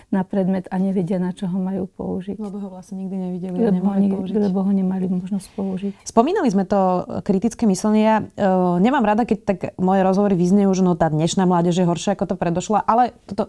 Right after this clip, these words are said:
Speaker 2: hovoria nám to dáta z testovania pisa, že vlastne školstvo ide dolu vodou, bohužiaľ, na Slovensku a odráža sa to na tých, e, výsledkoch pisa, kde zisťujeme, že deti už nevedia ani prečítať text s porozumením. Aj tá gramotnosť v matematike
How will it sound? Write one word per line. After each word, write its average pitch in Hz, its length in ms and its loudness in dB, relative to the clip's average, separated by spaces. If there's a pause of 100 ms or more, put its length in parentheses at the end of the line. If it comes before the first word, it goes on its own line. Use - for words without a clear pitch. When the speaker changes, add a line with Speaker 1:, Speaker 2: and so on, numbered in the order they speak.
Speaker 2:
hovoria 220 320 2
nám 233 160 2
to 214 160 0
dáta 156 560 0
z - 160 -6
testovania 185 400 -4
pisa, 175 480 -4
že 170 160 -4
vlastne 175 640 -4
školstvo 175 640 -6 (320)
ide 190 160 4
dolu 151 240 0
vodou, 147 240 -4
bohužiaľ, 160 560 0
na 151 80 -4
Slovensku 165 560 -4
a 170 160 2 (400)
odráža 175 320 2
sa 175 160 -6
to 185 80 2
na 180 80 4
tých, 185 320 0
e, - 20 0 (460)
výsledkoch 180 480 -2
pisa, 185 240 0
kde 180 160 2
zisťujeme, 175 480 -2
že 175 80 -2
deti 170 320 -4
už 165 80 -4
nevedia 175 380 0
ani 170 160 -2
prečítať 175 480 -6
text 180 260 -4
s - 140 -16
porozumením. 165 640 -2 (380)
Aj 165 160 -2
tá 175 80 0
gramotnosť 170 640 0
v 160 80 -2
matematike 175 580 2